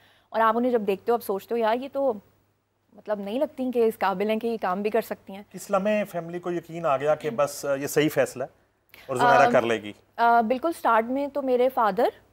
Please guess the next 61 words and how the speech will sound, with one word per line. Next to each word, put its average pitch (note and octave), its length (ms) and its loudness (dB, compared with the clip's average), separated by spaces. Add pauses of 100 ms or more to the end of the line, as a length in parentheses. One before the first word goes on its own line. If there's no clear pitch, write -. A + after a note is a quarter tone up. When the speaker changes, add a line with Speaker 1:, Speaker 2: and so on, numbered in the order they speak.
Speaker 2:
हम्म। A3 240 -20
Speaker 1:
मेरे A3+ 200 0
भाई G#3+ 420 -2 (460)
और A#3+ 120 -6
उनके A#3+ 180 -4
साथ B3+ 120 -4
दो A3+ 200 2
गार्ड्स F#3+ 420 -4 (140)
हमेशा A3+ 340 -4
मेरे G#3+ 180 -4
साथ F#3+ 160 -12 (120)
रहते - 180 -20
थे, - 160 -20 (120)
हमेशा। A#3+ 500 0 (600)
और B3+ 240 4
हर D#4+ 220 0
प्रोजेक्ट A3 420 0
में A#3 220 -4
वो B3 140 -2
मेरे A#3+ 200 2
साथ F#3+ 200 -2
जाते F3 240 -6
थे। C#3+ 40 2
Speaker 2:
एने D#3 140 2
के F3 60 -2
बंदे D#3+ 240 4
कब्जे D3 340 4
से D3 120 0
चाहिए C#3 200 2
Speaker 1:
हाँ, A#3 160 6
Speaker 2:
होंगे A#2+ 140 0
बस। - 140 -6
Speaker 1:
ऐसा B3 220 2
ही A3+ 80 2
है। F#3 120 0
Speaker 2:
जितने D3 260 -2
मर्जी C3+ 160 4
Speaker 1:
Even D4 120 4
Speaker 2:
कर G4 80 8
लो G4+ 80 4
Speaker 1:
मैं G#4 80 4
Speaker 2:
शायद। - 80 2
Speaker 1:
कराची B3 380 6
में G4+ 140 2
भी F4+ 100 2
थी, D4 320 -6 (100)
तो D4+ 100 0
मेरे C#4 220 4
साथ D#4 220 0
हमेशा C#4+ 320 2
दो A#3 140 4
गार्ड्स F3+ 320 -2
रहते G#3+ 200 -14
थे। A3 120 -14
मेरे A3+ 160 -4
फादर G#3 280 -4
मुझे A3 280 -10
कभी C4 200 -2
अकेला F#3+ 280 -6
नहीं F3+ 120 -14
भेजते F3+ 320 -18